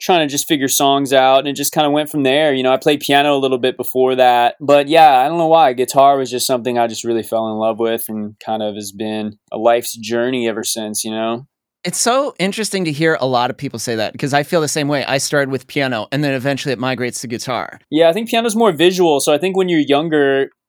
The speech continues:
Speaker 1: sometimes piano is a little easier because, you know, there's only one place you can play each note on a piano. Like, each pitch only has one location,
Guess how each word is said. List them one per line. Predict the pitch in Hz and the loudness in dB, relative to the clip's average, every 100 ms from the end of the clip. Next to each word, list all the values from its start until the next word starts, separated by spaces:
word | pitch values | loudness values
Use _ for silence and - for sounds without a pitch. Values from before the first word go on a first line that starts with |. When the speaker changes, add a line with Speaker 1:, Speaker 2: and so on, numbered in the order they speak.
| _ _ - | _ _ -4
Speaker 1:
sometimes | 170 165 160 143 - | -2 2 0 0 -2
piano | 160 156 156 | 0 2 2
is | 147 | 0
a | 139 | 0
little | 143 131 | 0 -2
easier | 151 151 143 135 131 127 _ _ - _ | -4 0 2 2 0 -2 _ _ -20 _
because, | 135 131 151 143 131 | -2 4 4 4 0
you | 151 | -2
know, | 143 | 0
there's | 147 | 0
only | 185 190 | 0 0
one | 147 143 160 160 156 151 _ _ | 0 0 2 0 -4 -8 _ _
place | - 151 156 147 - | -6 -2 0 0 -2
you | 139 | -4
can | 127 | -4
play | 147 135 | -2 -2
each | 135 - 131 | -2 -4 -4
note | 123 127 | -2 0
on | 120 110 | -2 -4
a | |
piano. | 107 127 117 110 104 | -8 -4 -2 -2 -4
Like, | 107 117 147 | -2 -2 -2
each | 160 - | -6 -4
pitch | - 147 139 | 0 0 2
only | 147 135 | -2 0
has | 135 123 | 0 0
one | 120 127 123 | 0 -2 -2
location, | 113 123 120 117 113 104 | -4 -2 -2 -2 -6 -6